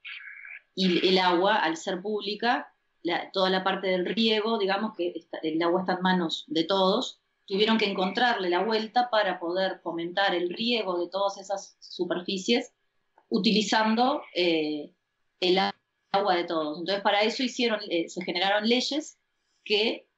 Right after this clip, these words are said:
dejan el manejo, generan, eh, cooperativas de riego, que no son cooperativas, empresas de riego, en manos de privados, y esa, entonces esos privados manejan el agua para que las grandes superficies de soja y, y de plantaciones de eucaliptus para celulosa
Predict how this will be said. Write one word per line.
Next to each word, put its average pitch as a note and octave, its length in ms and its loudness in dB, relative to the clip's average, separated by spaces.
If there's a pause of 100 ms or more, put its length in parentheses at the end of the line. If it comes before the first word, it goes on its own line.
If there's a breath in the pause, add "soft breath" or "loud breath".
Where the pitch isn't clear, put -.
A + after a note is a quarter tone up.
(100)
dejan F3+ 460 -2 (100)
el F3+ 100 -2
manejo, F#3 480 -2
generan, F3 580 0 (440)
eh, E3 220 0
cooperativas G3 720 2
de F#3+ 100 0
riego, A#3 340 2
que E3+ 80 -2
no F3 80 -8
son A3 120 -6
cooperativas, G3 500 -2
empresas F#3 580 -2
de F3+ 100 -4
riego, A#3 540 -2 (360)
en F#3 180 -2
manos G#3+ 240 0
de G3+ 80 -4
privados, A#3 640 0
y F#3+ 140 -2
esa, G3+ 220 0 (200)
entonces F#3 380 -8
esos G#3+ 240 -6
privados G#3 480 2
manejan G#3 500 -2
el G#3 120 -4
agua G#3 380 -2 (300)
para F3 240 0
que E3 340 0
las E3 200 0
grandes F#3 260 0
superficies G3 540 -4
de E3+ 140 0
soja G3 800 2
y, D3 200 0
y E3 140 0
de D#3 80 2
plantaciones E3 640 2
de F#3 60 6
eucaliptus F3+ 500 2
para F3 160 2
celulosa G#3+ 540 0